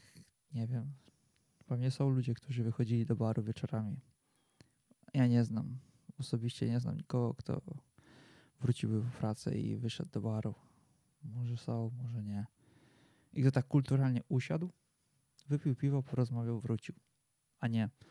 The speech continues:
„Co to? Dwu-, co to? Dawaj jeszcze”.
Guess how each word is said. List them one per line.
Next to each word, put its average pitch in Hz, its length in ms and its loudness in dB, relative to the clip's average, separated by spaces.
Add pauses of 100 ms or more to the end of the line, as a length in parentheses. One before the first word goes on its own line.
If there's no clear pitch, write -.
(960)
„Co 175 240 0
to? 139 720 6
Dwu-, 160 260 4
co 175 200 2
to? 151 420 2
Dawaj 165 380 2
jeszcze”. 156 800 0